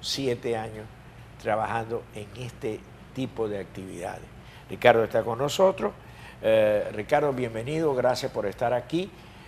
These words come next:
Eh, explícanos en líneas generales, eh, cómo opera la tienda, como si yo estoy interesado en una gorra, en una cachucha, en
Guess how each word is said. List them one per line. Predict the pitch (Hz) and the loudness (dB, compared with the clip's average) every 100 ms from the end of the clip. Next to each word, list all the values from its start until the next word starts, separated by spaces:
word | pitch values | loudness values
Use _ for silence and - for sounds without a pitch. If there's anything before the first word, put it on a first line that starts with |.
| - - | -14 -2
Eh, | 120 117 117 107 110 - - - - - - 123 | 2 4 4 0 -4 -10 -14 -16 -18 -20 -16 -14
explícanos | - - 226 226 190 175 | -8 -6 2 2 2 0
en | 151 | 0
líneas | 143 175 170 | -2 -2 -2
generales, | 151 135 127 139 139 135 117 - - - - - - - | -2 0 2 2 2 0 -4 -12 -18 -20 -20 -20 -12 -6
eh, | 104 - - - - - | -6 -6 -12 -14 -18 -14
cómo | - 143 139 | -6 -2 -2
opera | 120 127 127 117 | 4 4 6 4
la | 101 | 0
tienda, | - 131 143 127 117 | -4 -4 -2 -2 -4
como | - 113 110 | -4 -6 -6
si | - 107 | -8 -8
yo | 107 | -6
estoy | - 120 | -2 -2
interesado | 110 107 107 - 117 117 104 - - - - - - - | -2 -6 -6 -2 0 2 0 -4 -18 -20 -20 -20 -20 -14
en | 110 98 | -12 -10
una | 110 110 | -6 -4
gorra, | 101 127 135 | 0 2 2
en | 110 | 0
una | 110 127 | -2 -2
cachucha, | 95 - 135 - 123 113 107 101 | -4 -4 -6 0 2 4 4 0
en | 104 | -4